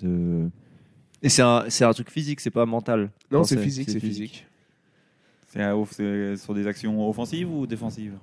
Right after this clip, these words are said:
Speaker 2: Oh, les deux, hein, ça, ça, ça arrive sur les deux, ça.
Speaker 3: Ouais. Plus de flopping ?
Speaker 2: Ah, ça, ça, avec le flopping, on y est, euh, on s'approche.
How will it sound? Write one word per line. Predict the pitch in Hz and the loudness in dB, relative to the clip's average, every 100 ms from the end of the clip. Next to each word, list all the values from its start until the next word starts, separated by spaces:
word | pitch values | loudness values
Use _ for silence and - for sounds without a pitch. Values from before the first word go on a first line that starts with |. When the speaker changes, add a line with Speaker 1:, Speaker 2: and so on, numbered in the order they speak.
| - | 2
Speaker 2:
Oh, | 123 | 4
les | 143 123 | 6 6
deux, | 117 131 113 | 6 4 2
hein, | 110 | -4
ça, | - | -10
ça, | 110 113 | -16 -10
ça | 101 | -6
arrive | 110 | -6
sur | - | -2
les | 107 107 | -2 0
deux, | 113 | -2
ça. | 120 - | -6 -10
Speaker 3:
Ouais. | 98 98 _ _ _ - | -16 -20 _ _ _ -12
Plus | 98 | -6
de | 104 | -2
flopping ? | 107 117 123 151 147 123 _ _ _ _ _ - | 0 -2 -2 -4 -4 -8 _ _ _ _ _ -6
Speaker 2:
Ah, | 123 165 | 0 0
ça, | - 123 117 | 4 4 4
ça, | 117 | 4
avec | 123 135 143 | 4 2 2
le | |
flopping, | 143 151 147 185 | 2 4 4 0
on | 156 139 | 0 2
y | 139 | 2
est, | 143 139 | 4 4
euh, | 127 120 120 117 - | 2 2 0 -4 -8
on | 127 | -4
s'approche. | 135 123 123 120 - | 0 2 2 0 -4